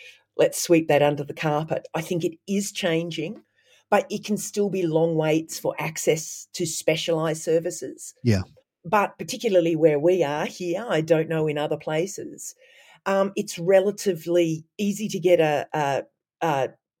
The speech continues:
Speaker 1: um, appointment with a family doctor, and it's relatively easy to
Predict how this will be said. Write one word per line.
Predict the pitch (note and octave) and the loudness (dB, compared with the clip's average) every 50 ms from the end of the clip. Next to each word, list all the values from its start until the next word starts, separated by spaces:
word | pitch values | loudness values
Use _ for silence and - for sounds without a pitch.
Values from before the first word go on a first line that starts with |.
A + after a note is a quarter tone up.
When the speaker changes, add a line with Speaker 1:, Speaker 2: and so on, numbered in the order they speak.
| _ _ _ _ - - _ - | _ _ _ _ -18 -12 _ -4
Speaker 1:
um, | E3+ D#3+ D3+ D3 C#3+ C#3+ - - | -2 0 0 0 -2 -4 -4 0
appointment | - - - G3+ G3+ G3 E3+ G#3 G3 - | 0 0 2 4 2 2 2 0 0 2
with | - F#3+ | 2 2
a | F#3+ F#3 | 2 2
family | - F3+ F3 F3 F3 F3 E3 D#3+ | 2 2 2 4 2 2 2 2
doctor, | E3 E3 F#3 F#3+ F#3+ - B3 A#3+ - | 2 2 2 2 2 2 0 2 2
and | F#3 F#3+ | 4 2
it's | F3 - - - | 2 2 0 2
relatively | F3 F3+ F3 F3+ G3 - - F#3+ D#3+ F#3+ F3+ F3 | 6 6 6 6 4 2 -4 -6 -2 -2 0 0
easy | F3 F#3+ G#3+ A3 D#3 D#3+ D#3+ E3+ G3+ G3 _ - - - _ _ - | 0 0 -2 -4 -4 -4 -6 -6 -8 -12 _ -20 -20 -20 _ _ -10
to | - - G#3+ G3+ F#3+ F#3+ F3+ E3 D#3+ | -6 -4 -2 -2 -2 -2 -4 -8 -10